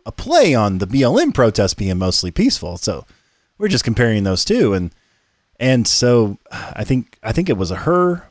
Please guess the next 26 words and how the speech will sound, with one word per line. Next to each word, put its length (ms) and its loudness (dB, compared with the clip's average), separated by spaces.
because 340 -2
she 120 -4
said, 440 0
she 180 -4
said 160 0
something 220 -2
to 80 -2
the 140 2
essence 280 -2
of, 200 0
uh, 280 0
"I 120 -2
thought 220 2
I 60 4
was 120 0
gonna 140 0
find 320 0
a 60 0
balanced 460 0
show, 380 0
but 180 -6
not 240 -6
finding 340 -2
it 140 -6
here, 340 -2
boys." 680 -4